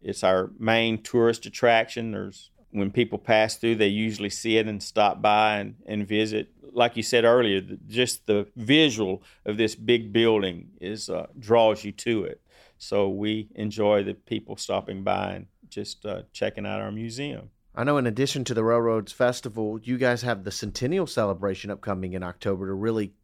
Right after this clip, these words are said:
Speaker 2: celebrate that hundred years.
Speaker 1: Yes, that's where we're gonna celebrate the, uh, the K C S building itself. Uh, we have a committee that's been formed that's gonna, uh, give us a program.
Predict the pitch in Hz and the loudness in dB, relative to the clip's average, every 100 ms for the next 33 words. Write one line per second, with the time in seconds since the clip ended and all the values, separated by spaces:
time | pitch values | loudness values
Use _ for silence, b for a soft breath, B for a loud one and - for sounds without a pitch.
0 | _ - - 123 107 107 98 98 90 92 | _ -10 0 2 2 2 0 -2 -4 -6
1 | 87 82 78 - - - - 123 104 - | -8 -12 -16 -18 -20 -14 2 4 4 4
2 | 120 131 - 135 127 123 123 113 110 120 | 2 2 2 4 4 4 4 2 2 4
3 | 117 113 117 113 110 - - 107 101 104 | 4 4 6 6 4 0 -6 -4 0 2
4 | 98 92 - - _ 98 - 127 110 - | 4 2 -4 -14 _ -8 0 2 2 2
5 | 110 104 104 113 107 120 113 110 107 - | 4 4 2 0 4 6 6 4 -2 -4
6 | - 120 117 113 117 - _ b b b | 2 4 6 4 0 -14 _ b b b
7 | - 101 95 107 107 117 113 101 101 - | 0 2 4 2 2 2 2 2 -2 -4
8 | - 107 113 123 120 123 117 104 - - | -4 0 4 4 4 2 0 0 -2 -4
9 | 110 107 101 - 117 113 113 110 104 92 | -2 -2 -4 -2 2 4 2 2 -2 -6
10 | - 107 95 - _ 95 90 - _ _ | -6 -6 -6 -8 _ -8 -8 -8 _ _
11 | - 110 113 110 - 98 - 120 117 117 | -6 2 2 2 0 -6 0 4 4 4
12 | 117 117 117 117 | 4 4 2 0